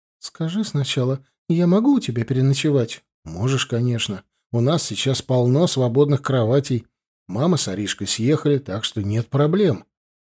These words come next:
«Хорошо, тогда пошли к тебе», сказала Галия. «Точно не хочешь ничего рассказать?» мягко спросил я, чувствуя, как напряжена девушка.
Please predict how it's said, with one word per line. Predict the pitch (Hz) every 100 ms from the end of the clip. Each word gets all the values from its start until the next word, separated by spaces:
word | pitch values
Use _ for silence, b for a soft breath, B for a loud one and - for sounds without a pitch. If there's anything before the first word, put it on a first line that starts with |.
| _ _ _ _ _ _ _ _ -
«Хорошо, | 233 233 - - 127 _ _
тогда | 160 151 160
пошли | - - 156
к | -
тебе», | 160 143 123 - _
сказала | - - 92 92 98 95
Галия. | 104 104 101 95 80 - _ _ _ _ _ _ _
«Точно | 82 - 120
не | 160
хочешь | - 143 -
ничего | 120 - 120 104
рассказать?» | - 117 107 98 - - _ _ 120
мягко | 131 113 104
спросил | - 104 95 110 104
я, | 147 147
чувствуя, | - 143 139 139 127
как | 120
напряжена | 127 120 117 107 117 117
девушка. | 104 113 98 90 - 85